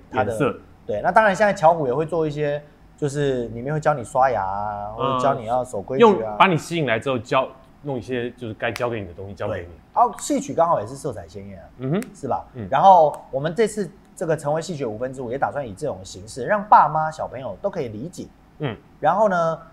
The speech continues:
Speaker 1: 让他们可以回家有个讨论，
Speaker 2: 嗯哼。
Speaker 1: 然后接近文化，多赞。
Speaker 2: 对。
Speaker 1: 现场，呃，现在只剩不到一百张票了，大家要
Speaker 2: 不到一百张票了。
Speaker 1: 赶快打电话给我啊。
Speaker 2: 对，所以大家可以去那个看一下，我们上一个礼-，上个礼拜，
Speaker 1: 嗯。
Speaker 2: 前几天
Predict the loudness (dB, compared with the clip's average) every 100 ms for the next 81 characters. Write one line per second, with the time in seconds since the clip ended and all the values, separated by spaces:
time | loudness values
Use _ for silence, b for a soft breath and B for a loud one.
0 | -2 2 4 2 0 -4 -4 -4 0 0
1 | 0 -4 -10 -10 -8 -10 -10 -14 -8 -6
2 | -4 -2 -4 -6 -10 -10 -12 -10 -10 -10
3 | -12 -6 2 2 0 -10 -8 -8 -12 -20
4 | -8 -4 -4 -6 -10 -6 -4 -2 -2 -2
5 | -2 -2 -2 -6 -12 -16 -14 0 2 2
6 | -4 -8 -10 -10 -8 -6 -4 -4 -6 -8
7 | -12 -2 2 2 0 -6 -6 -4 -2 -2
8 | -2 -2 -6 -8 -14 -6 -4 -4 -6 -12
9 | -4 2 8 8 8 2 0 0 0 0
10 | 0 -2 0 0 2 4 4 2 -6 -6
11 | -2 -2 0 -4 -4 -8 -8 -4 -4 -4
12 | -6 -6 -10 -2 2 2 2 0